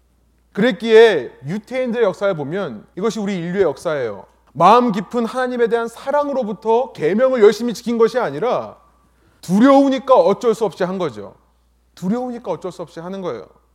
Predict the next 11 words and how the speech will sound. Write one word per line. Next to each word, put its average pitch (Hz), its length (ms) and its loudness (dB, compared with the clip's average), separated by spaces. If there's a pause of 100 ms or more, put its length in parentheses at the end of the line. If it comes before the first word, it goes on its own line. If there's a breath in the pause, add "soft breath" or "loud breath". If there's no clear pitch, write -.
(540 soft breath)
여러분, 240 220 6
그러다가 220 580 4
인류의 220 380 -2
역사상 214 400 0
놀라운 220 420 6
일이 202 160 -2
벌어져요. 143 540 -2 (220)
그 262 380 -2
강하고 208 480 -2
위대하신 220 520 0
하나님께서 226 1040 -6